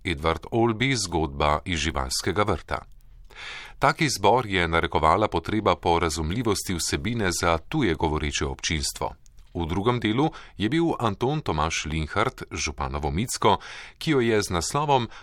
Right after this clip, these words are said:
Molly the Mayor's Daughter prevedel v angleščino prevajalec in publicist doktor Janko Golijas. Celotno besedilo je bilo tiskano v sporedu, ki je imel tudi kratek prikaz o Sloveniji,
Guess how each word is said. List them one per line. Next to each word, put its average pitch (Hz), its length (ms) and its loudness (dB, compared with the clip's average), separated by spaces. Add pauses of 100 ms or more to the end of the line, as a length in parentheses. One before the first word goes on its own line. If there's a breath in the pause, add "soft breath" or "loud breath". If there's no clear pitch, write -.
(100)
Molly 143 480 2
the 101 80 0
Mayor's 73 420 0
Daughter 101 400 0
prevedel 104 460 0
v 92 160 2
angleščino 101 560 -2
prevajalec 76 800 0
in 101 180 -2
publicist 80 720 -4
doktor 120 540 -2
Janko 107 560 2
Golijas. 92 760 -2 (840 loud breath)
Celotno 104 400 2
besedilo 85 520 -2
je 80 140 2
bilo 82 240 -2
tiskano 98 560 -2
v 78 40 -2
sporedu, 95 600 -2
ki - 180 -8
je 64 120 -4
imel 90 260 -2
tudi 143 320 -4
kratek 107 460 0
prikaz 82 640 -2
o 101 80 -4
Sloveniji, 98 680 0